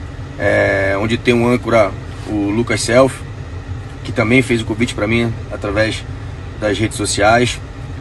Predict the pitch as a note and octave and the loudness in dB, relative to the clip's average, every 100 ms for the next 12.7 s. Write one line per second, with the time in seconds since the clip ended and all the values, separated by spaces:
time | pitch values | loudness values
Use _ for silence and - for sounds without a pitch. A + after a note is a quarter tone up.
0 | - - G#2 A2+ A2+ - A2+ F#2+ - - | -10 -8 -2 0 0 0 -2 -2 -6 -10
1 | - - - - - - G#2+ G#2+ - A#2 | -10 -10 -8 -10 -8 -4 -2 0 0 0
2 | A2+ A#2 - A2 B2+ D3+ D3+ C#3+ - - | 0 -2 2 4 6 6 4 0 -6 -10
3 | - - - - A#2 A#2 A2+ A2+ A2+ A2+ | -10 -10 -10 -4 -2 0 0 0 0 0
4 | A2+ B2 B2 A#2+ B2 B2+ A#2+ A#2 G#2+ - | 2 2 2 4 6 6 6 4 2 -6
5 | - - - - - G#2+ A#2 G#2+ A2 A#2 | -10 -10 -8 -8 -6 -2 0 0 2 2
6 | A2+ F#2 - - - - F2+ - F#2+ F#2 | 2 0 -4 -10 -10 -10 -10 -8 -4 -4
7 | F#2+ - - - - - - - B2 B2 | -2 -4 -6 -4 -4 -4 -4 -2 4 6
8 | B2+ B2+ B2+ C3 - - E3 F#3+ F#3+ D3+ | 8 8 6 4 4 4 8 6 6 6
9 | C#3+ B2 A#2+ B2 C#3 C3 C3 - - A#2+ | 6 6 6 6 6 6 2 0 4 6
10 | C3+ - - - - - - - - - | 6 2 -10 -12 -12 -12 -12 -10 -10 -8
11 | - G2 F#2 F2+ E2+ E2+ A#2+ C#3+ B2+ A2+ | -6 -4 -2 -2 -2 2 6 6 6 2
12 | G#2 F#2 G2+ A#2+ C3 B2 A#2+ | 2 0 2 4 6 6 2